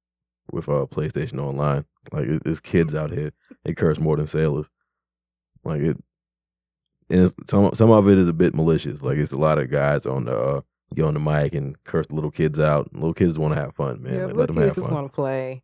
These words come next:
Speaker 2: <laughs>
Speaker 1: Let them have fun, man. Shut the fuck up. Like, oh, come on, man. It's not, was that really necessary? No, that's
Speaker 2: They're
Speaker 1: not.
Speaker 2: so mean to the little kids.
Speaker 1: Of course.
Speaker 2: I made a little kid friend. He was so sweet. I've been looking for him too, and he ain't been on.
Speaker 1: He probably on punishment.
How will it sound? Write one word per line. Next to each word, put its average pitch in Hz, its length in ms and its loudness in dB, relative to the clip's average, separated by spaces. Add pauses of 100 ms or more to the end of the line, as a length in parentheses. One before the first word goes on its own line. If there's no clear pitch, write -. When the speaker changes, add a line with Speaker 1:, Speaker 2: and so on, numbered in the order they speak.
Speaker 2:
<laughs> - 80 -20
Speaker 1:
Let - 600 -4
them - 100 4
have 80 160 0
fun, 67 240 -2
man. 65 300 -6 (1160)
Shut 220 220 -4
the 202 80 -4
fuck 214 260 -2
up. 110 300 -6
Like, 87 180 0
oh, 90 220 2
come 101 160 0
on, 78 220 2
man. 87 240 -2
It's 90 100 -10
not, 85 140 -2 (240)
was 82 180 0
that - 160 4
really 95 220 4
necessary? 71 560 -2 (480)
No, 58 120 -6
that's - 180 -4
Speaker 2:
They're 165 100 -6
Speaker 1:
not. - 120 -6
Speaker 2:
so 160 220 -4
mean 139 360 -16
to 147 100 -10
the 131 40 -14
little 123 200 -12
kids. 117 340 -20 (480)
Speaker 1:
Of - 60 -14
course. - 280 -10 (200)
Speaker 2:
I 147 80 -8
made 151 180 -10
a 131 60 -12
little 123 140 -14
kid 123 280 -14
friend. 120 300 -20 (360)
He 156 60 -14
was 135 180 -14
so 113 200 -12
sweet. 113 280 -18
I've 202 200 -4
been 202 160 -2
looking 226 200 0
for 185 120 -4
him 185 160 -8
too, 220 160 -6
and 214 100 -10
he 226 60 -6
ain't 202 80 -10
been 226 160 -6
on. 170 420 -10 (260)
Speaker 1:
He 73 120 -4
probably 85 260 4
on 73 80 -4
punishment. 73 480 -4